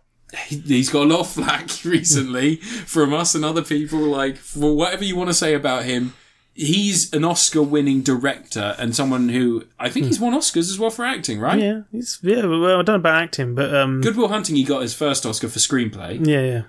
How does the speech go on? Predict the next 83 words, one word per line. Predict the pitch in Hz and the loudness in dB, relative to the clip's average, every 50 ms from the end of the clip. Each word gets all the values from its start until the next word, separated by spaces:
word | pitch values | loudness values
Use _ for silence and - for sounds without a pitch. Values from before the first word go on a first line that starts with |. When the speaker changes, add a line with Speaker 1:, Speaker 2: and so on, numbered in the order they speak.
| _ _ - | _ _ -4
Speaker 1:
And | - 127 135 135 | 0 2 2 4
then | 139 135 127 | 2 2 0
from | 123 - 135 123 131 | 0 -2 -2 0 0
there, | 131 127 123 | 0 0 0
he's | 117 117 120 120 117 - | -2 -2 -4 -4 -6 -4
got | - 131 123 110 - - _ - | -4 -4 -4 -4 -6 -12 _ -4
an | 123 123 143 | -2 0 0
Oscar | 147 - - 151 131 | 0 0 -2 -4 -4
for | - 123 | -6 -6
The | 120 117 | -6 -4
Town. | 117 - - 160 170 180 190 196 196 208 214 214 - _ _ - | -4 -2 -2 0 0 0 -2 -4 -6 -8 -10 -10 -14 _ _ -6
Speaker 2:
He | 160 156 | -4 0
got | 151 175 202 160 | 2 2 2 0
direct. | - 143 151 165 165 | 0 0 0 0 2
He's | 165 190 180 165 - - | 2 0 0 0 -4 -4
got | - 156 156 | -2 -2 0
o-, | 156 156 156 - | 0 0 0 2
Oscar | 151 156 - - - - | 0 -2 -2 -2 0 0
Speaker 1:
And | 147 147 | 2 4
Speaker 2:
nominations | 151 135 139 143 151 151 147 165 | 4 4 4 4 4 4 2 2
for | - | 2
Speaker 1:
Argo? | 143 127 139 | 2 2 2
Speaker 2:
directing | 131 143 151 - - 135 127 117 | 2 2 0 0 -2 -2 -2 -2
for | - - 131 | -4 -6 -6
a | 127 | -4
whole | - 147 139 123 | -2 -2 -2 -2
bunch | - 147 151 143 | -2 -4 -2 -2
of | - - | 0 -2
stuff. | - - 147 | 0 0 0
Speaker 1:
Yeah. | 139 135 | 0 2
Speaker 2:
I | 147 | 4
don't | 175 170 | 4 4
know | |
about, | 143 156 160 151 | 4 2 0 0
not | 160 147 | -2 -2
for | - 131 | -4 -4
The | 120 | -4
Town. | - - 131 120 117 110 107 - - - - | -2 -2 -2 -2 -2 -2 -4 -6 -10 -6 -2
Speaker 1:
No, | 139 135 127 110 | -2 0 0 -2
for | - 135 | -4 -4
Argo. | 135 139 156 165 | 0 4 4 6
Speaker 2:
Gone | 156 151 | 6 4
Speaker 1:
I | 147 | 4
think, | 139 123 120 - - - | 2 2 0 0 -2 -2
Speaker 2:
Girl. | 117 | -4
Speaker 1:
I | 117 | -4
think | 120 147 139 | -2 -2 0
he | 135 143 | 0 2
got | - 143 | 2 2
Speaker 2:
No. | 131 139 | 2 2
Speaker 1:
one | 127 117 | 0 0
for | 135 131 127 | 0 2 2
Argo | 123 123 123 110 117 110 | 4 4 2 2 0 0
Speaker 2:
He | 104 | 0
Speaker 1:
and | 101 160 | 2 2
Speaker 2:
got | 214 208 185 160 | 4 4 2 2
Speaker 1:
one | 160 165 - | 0 -2 -4
for | - 175 | -2 -2
Speaker 2:
a, | 156 | 0
a | 151 | 2
nomination | 147 151 147 147 143 - - 139 | 2 2 2 2 0 0 -2 -4
for | 127 - 139 | -2 -2 -4
actor | 135 - - 127 | -4 -4 -6 -6
for | 127 | -4
Gone | 120 147 139 135 131 | -2 0 0 0 0
Girl, | 120 104 104 | -2 -4 -4
didn't | 123 120 123 | -4 -2 -2
he? | 151 135 - - | -2 -2 -2 -2
Speaker 1:
Yeah, | 127 117 110 101 104 110 - - | 0 0 0 0 -4 -6 -8 -4
and | 120 120 131 | -2 0 2
then | 139 139 | 2 4
he | 139 151 151 | 4 4 2
Speaker 2:
What's | 151 143 | 2 2
the, | 135 135 | 2 0
Speaker 1:
also, | 131 131 | 0 0
Speaker 2:
I | - | 0
can't | 123 120 | 0 0
Speaker 1:
he | - | 0
got | 120 117 151 131 | 2 2 0 0
Speaker 2:
remember. | 131 | 0
Speaker 1:
one. | 135 131 127 | -2 -2 -4
What | 131 147 | -6 -6
was, | 160 165 156 - - | -6 -6 -6 -8 -10